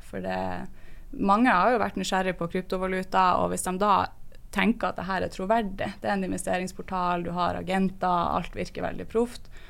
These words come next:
så sender de flere hundre tusen og tenker at de, og tror de har fått kjempegode gevinster, eh, og får også lovnader om gode gevinster. Og det er et sånn varselflagg nummer én, hvis noen lover deg at du,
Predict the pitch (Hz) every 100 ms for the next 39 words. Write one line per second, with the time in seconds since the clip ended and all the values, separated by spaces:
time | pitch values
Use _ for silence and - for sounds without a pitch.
0 | - - 226 196 220 196 - - - 214
1 | 180 180 185 196 190 - 185 170 - 180
2 | 180 175 170 180 - - - - - 262
3 | 214 - - 180 - 202 196 - 190 175
4 | 175 170 175 - - - - - - -
5 | 175 180 185 180 180 180 175 196 208 196
6 | 170 - 170 170 170 180 175 - 180 -
7 | - 180 196 180 208 180 - 87 92 -
8 | - - - 170 190 175 170 165 170 170
9 | 175 202 185 - 180 180 175 175 175 180
10 | 202 170 - 170 - 175